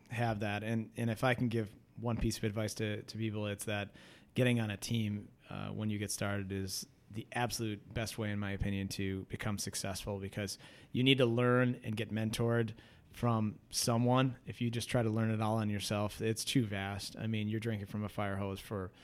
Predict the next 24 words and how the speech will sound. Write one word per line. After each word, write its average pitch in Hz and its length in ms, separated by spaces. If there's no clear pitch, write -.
four 120 200
to 107 60
five 101 260
years 104 280
before 104 340
you 98 120
really 101 180
have 101 200
your 98 100
feet - 340
under 107 240
you. 113 240
Um, 95 440
so, 113 400
you 110 120
know, 92 180
I, - 380
I, 135 120
I 131 60
don't 131 140
care 120 340
how 135 220
much 127 380
you, 123 240